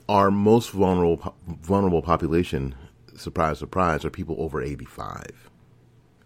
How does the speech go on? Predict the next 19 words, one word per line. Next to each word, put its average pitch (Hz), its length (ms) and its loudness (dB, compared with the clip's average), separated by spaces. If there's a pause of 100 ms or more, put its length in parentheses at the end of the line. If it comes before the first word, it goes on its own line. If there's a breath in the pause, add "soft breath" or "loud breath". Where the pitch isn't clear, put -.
(160)
Yes. 85 480 -6 (1400 soft breath)
Um, 69 460 -12 (400)
so, - 280 -6
so, 82 420 -4 (180)
of 98 140 -2
course, 104 260 6
this 104 220 -4
is 95 160 -4 (340 soft breath)
not 104 300 2
necessarily 95 640 2
the 82 120 0
way 87 140 4
you 85 80 0
want 80 140 -2
to 82 60 -6
do 82 200 0
it, 69 100 -6
for 78 160 -10
sure. 69 360 -6